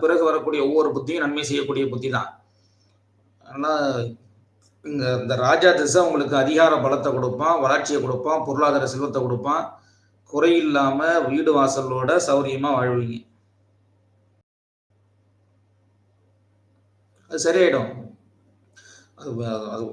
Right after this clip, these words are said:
நல்லதுக்கு தான்னு நினைச்சுக்கணும். உங்களுடைய வளர்ச்சி, முன்னேற்றம், இது வந்து சுகம் இல்ல அந்த இடம் அப்படின்னு அர்த்தம்னு எடுத்து, அப்படி எடுத்துக்கணும். வேலை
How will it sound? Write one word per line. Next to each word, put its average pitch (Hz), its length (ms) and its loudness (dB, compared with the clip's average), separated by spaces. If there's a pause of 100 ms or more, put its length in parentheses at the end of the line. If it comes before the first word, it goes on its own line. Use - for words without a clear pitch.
(220)
நல்லதுக்கு 175 440 4
தான்னு 175 360 2
நினைச்சுக்கணும். 139 540 -4
உங்களுடைய 135 320 0 (260)
வளர்ச்சி, 151 320 0 (100)
முன்னேற்றம், 139 540 -2
இது 131 140 -2
வந்து 135 240 -4
சுகம் 143 300 -2
இல்ல 131 120 -4 (640)
அந்த 127 120 -6 (120)
இடம் 131 320 0 (180)
அப்படின்னு 135 340 -2
அர்த்தம்னு 135 360 -2
எடுத்து, 120 200 -10 (100)
அப்படி 131 240 -2
எடுத்துக்கணும். 123 420 -8 (4000)
வேலை 180 220 6